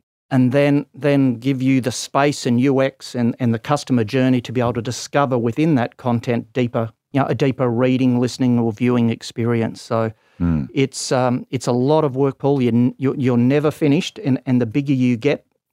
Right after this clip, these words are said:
Speaker 1: the more <laughs>
Speaker 2: Yeah, yeah.
Speaker 1: the, the more effort you have to put
Speaker 2: And
Speaker 1: in.
Speaker 2: there's a lot of work, uh, you know, if you think about everything you talk about with C X and tech stacks, there's a lot of work in the journey mapping there, um, and segmenting. So we might try a bit of that, get into that a little bit later. Tim, I just wanted to ask, you know, how does that fit? How does Mark's,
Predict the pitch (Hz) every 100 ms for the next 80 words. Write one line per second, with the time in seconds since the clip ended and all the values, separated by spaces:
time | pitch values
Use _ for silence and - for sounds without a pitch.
0 | _ 220 - 113 127 139 143 - - 90
1 | 92 95 95 95 139 - 143 139 127 123
2 | 113 123 117 - 110 117 117 98 107 120
3 | 123 107 107 107 - 98 98 90 87 95
4 | 110 98 101 92 - 110 107 85 98 82
5 | - 98 85 85 80 76 - 104 95 90
6 | - - 78 - 101 - 87 78 90 87
7 | 101 101 92 90 85 85 101 98 87 82
8 | 87 82 85 82 - 85 85 78 - 110
9 | 95 87 78 78 92 90 110 110 - 110
10 | 101 87 85 85 - - - _ - 110
11 | 101 95 85 85 85 92 92 98 95 -
12 | 127 117 120 143 117 107 - 110 101 95
13 | 135 147 113 131 - - - 104 90 123
14 | 120 104 110 110 92 -